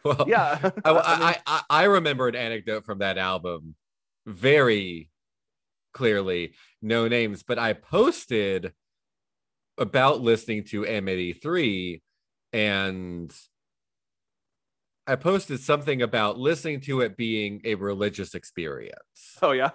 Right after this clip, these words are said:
Speaker 2: <laughs>
Speaker 1: And Will knows that being relig-, I'm still a religious person, but I was a very much more poisonous kind of religious person back
Speaker 2: <laughs>
Speaker 1: then.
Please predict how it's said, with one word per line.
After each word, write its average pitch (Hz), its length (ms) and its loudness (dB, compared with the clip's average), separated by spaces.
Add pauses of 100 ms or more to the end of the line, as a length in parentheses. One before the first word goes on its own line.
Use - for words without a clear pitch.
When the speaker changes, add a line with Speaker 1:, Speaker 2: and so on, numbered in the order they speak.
(200)
Speaker 2:
<laughs> 277 220 -4
Speaker 1:
And 117 580 2 (640)
Will 127 220 4
knows 110 300 2
that 101 160 -2 (220)
being 104 240 -2
relig-, 95 340 -2
I'm 120 120 -2
still 185 240 2
a 160 80 8
religious 117 360 4
person, 101 380 -4
but 92 120 -2
I 92 60 0
was 92 240 -6
a 110 120 -2
very 90 400 -2 (220)
much 98 240 -4
more 92 100 -4
poisonous 139 460 0
kind 95 180 -2
of 90 100 -6
religious - 380 -2
person 240 320 -2
back 82 260 -2
Speaker 2:
<laughs> - 40 -8
Speaker 1:
then. 82 320 -4